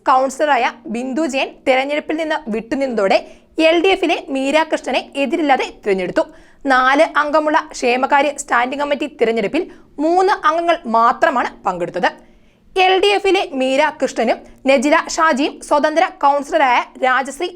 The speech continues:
രാജുവുമാണ് ക്ഷേമകാര്യ സ്റ്റാൻഡിംഗ് കമ്മിറ്റി ചെയർപേഴ്സൺ തിരഞ്ഞെടുപ്പിൽ പങ്കെടുത്ത കൗൺസിലർമാർ. യു ഡി എഫിലെ അസ്വാരസ്യങ്ങളാണ് തിരഞ്ഞെടുപ്പിൽ നിന്ന് ബിന്ദു ജയൻ വിട്ടുനിൽക്കാൻ കാരണമെന്നാണ്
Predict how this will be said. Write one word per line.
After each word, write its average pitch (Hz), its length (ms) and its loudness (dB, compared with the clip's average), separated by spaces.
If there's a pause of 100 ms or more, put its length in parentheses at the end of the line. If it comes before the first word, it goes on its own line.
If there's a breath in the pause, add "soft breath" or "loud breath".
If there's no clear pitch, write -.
(100)
രാജുവുമാണ് 254 520 -2 (100)
ക്ഷേമകാര്യ 302 640 -2
സ്റ്റാൻഡിംഗ് 285 440 -4
കമ്മിറ്റി 277 240 -8 (140)
ചെയർപേഴ്സൺ 254 500 -2 (180)
തിരഞ്ഞെടുപ്പിൽ 285 480 -2 (220)
പങ്കെടുത്ത 302 380 0 (260)
കൗൺസിലർമാർ. 196 500 0 (400)
യു 381 80 6 (140)
ഡി 403 100 4
എഫിലെ 392 240 2 (240)
അസ്വാരസ്യങ്ങളാണ് 294 840 0 (200)
തിരഞ്ഞെടുപ്പിൽ 285 480 0 (120)
നിന്ന് 226 200 -4 (300)
ബിന്ദു 311 300 2 (100)
ജയൻ 330 200 0 (200)
വിട്ടുനിൽക്കാൻ 330 600 -2 (200)
കാരണമെന്നാണ് 294 680 0